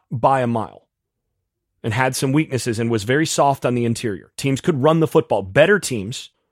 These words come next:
could run the football between the tackles. And if they can go straight at you,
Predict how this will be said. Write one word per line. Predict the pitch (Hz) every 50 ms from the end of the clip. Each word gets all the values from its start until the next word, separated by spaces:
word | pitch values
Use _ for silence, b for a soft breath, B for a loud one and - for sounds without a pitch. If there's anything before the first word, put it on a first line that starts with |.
| _ _ _ _ _ _ _
could | - 156 143 120
run | 110 120 131 151 170
the | -
football | - - 214 - - - 123 117
between | 110 120 - - 147 143
the | 131 120
tackles. | - 143 135 117 - - 60 - - - -
And | 131 127 127 -
if | 113 -
they | 127 135 143
can | - 180 156
go | 180 175 165
straight | - - - - 151 160 175 175
at | 180 196 202 - -
you, | 123 117 120 117